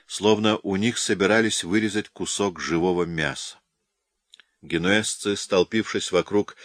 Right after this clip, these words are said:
Салембени и Цакария, держали совет. О них ходила слава самых прожженных и хватких дельцов. Недаром о банкирах из города Генуя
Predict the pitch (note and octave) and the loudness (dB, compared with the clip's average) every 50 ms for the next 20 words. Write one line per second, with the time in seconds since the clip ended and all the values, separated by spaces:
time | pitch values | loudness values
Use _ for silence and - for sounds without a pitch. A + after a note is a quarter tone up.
0 | - - - - - - F#2+ F2+ F#2 F2+ F2+ E2 E2 F#2+ G2+ G#2 G2+ G2+ G2+ - | -20 -20 -12 -8 0 2 4 4 4 2 2 2 4 4 4 4 0 -2 -4 -4
1 | F#2+ - - - - E2 - - A2 G#2+ A2 G#2+ A2 G#2+ G#2+ G#2+ _ - - - | -6 -10 -6 -4 -4 -2 -2 0 0 0 4 4 4 4 4 2 _ -18 -20 -20
2 | _ _ _ _ _ D#2+ F2 F2 E2 D#2+ F#2 F#2+ F#2 F#2 F2 - - - F2+ E2 | _ _ _ _ _ 2 2 2 2 2 2 2 2 2 0 -4 -2 -2 -2 -2
3 | D#2 C#2+ C2+ _ _ - _ _ _ _ _ _ _ _ _ _ _ _ _ _ | -2 -4 -4 _ _ -20 _ _ _ _ _ _ _ _ _ _ _ _ _ _
4 | _ _ _ _ - - D#2+ E2 E2+ F#2+ G2+ - - - F#2+ E2+ E2+ F2+ F2 F2 | _ _ _ _ -8 -4 -2 -2 0 -2 -4 -4 2 2 2 4 4 2 0 0
5 | - - - F#2 F2+ F#2 F2+ E2+ - - F#2 F2 F2 E2+ - _ - E2 E2 D#2+ | -2 -2 -2 0 0 0 0 -2 -2 0 0 0 0 -4 -8 _ 0 0 0 0
6 | - - - G2 G#2+ G#2+ G#2+ G#2+ G#2 - - - - - - - _ F#2 E2+ - | 0 0 2 2 2 2 0 -4 -6 -6 -10 -20 -20 -20 -20 -8 _ -6 -6 -4
7 | - F2 E2+ F2 E2+ _ - - E2 D2+ D#2+ F2 E2+ - - - E2 D2 C#2 - | 0 2 2 2 0 _ -8 -10 -8 -2 -2 -2 -2 -2 -6 -4 -4 -4 -4 -6
8 | - _ _ _ _ _ _ _ _ _ _ _ _ _ _ _ _ _ _ - | -18 _ _ _ _ _ _ _ _ _ _ _ _ _ _ _ _ _ _ -6
9 | F#2 F#2 E2+ G#2+ B2 C#3+ D3+ C#3+ B2+ G#2+ - - F2+ F2+ E2+ E2+ E2+ E2 - - | -6 0 2 4 4 6 4 4 2 0 -4 -4 -2 2 2 2 2 2 -2 0
10 | F#2+ E2+ E2+ - - F2 D2 C#2+ C#2 F2 F2 E2 E2+ D2+ D#2+ D#2 C#2+ C#2+ F2 A3 | 2 2 2 0 0 -4 -4 -2 2 4 4 4 4 2 0 -2 2 4 4 4
11 | A#3+ A3+ G2+ F2 D2+ - | 4 2 0 0 0 -2